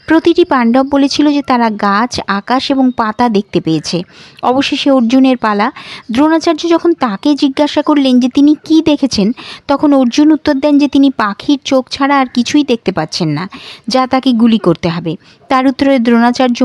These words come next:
মুগ্ধ হয়ে অর্জুনকে তীর ছুঁড়তে বললেন, যা সোজা কাঠের পাখির চোখ দিয়ে চলে গেল। এ থেকে যেটা শেখায় যে একাগ্রতা এবং সম্পূর্ণ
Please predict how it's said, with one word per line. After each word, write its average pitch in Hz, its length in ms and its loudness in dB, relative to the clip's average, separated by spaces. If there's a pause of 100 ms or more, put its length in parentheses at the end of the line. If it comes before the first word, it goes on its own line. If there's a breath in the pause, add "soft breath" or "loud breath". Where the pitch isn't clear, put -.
মুগ্ধ 233 340 2 (120)
হয়ে 240 220 2 (320 loud breath)
অর্জুনকে 240 480 2
তীর 269 340 0
ছুঁড়তে - 340 -2
বললেন, 226 360 2 (320 loud breath)
যা 214 180 0
সোজা 262 400 0 (180)
কাঠের 233 460 -4
পাখির 233 420 -2
চোখ 226 300 0
দিয়ে 196 240 -2 (300 soft breath)
চলে 196 300 0
গেল। 151 200 -2 (640 loud breath)
এ 302 120 2
থেকে 359 260 2
যেটা 294 240 0
শেখায় 277 460 -2 (320 loud breath)
যে 233 140 2 (140)
একাগ্রতা 294 760 0
এবং 240 220 2 (120)
সম্পূর্ণ 262 600 0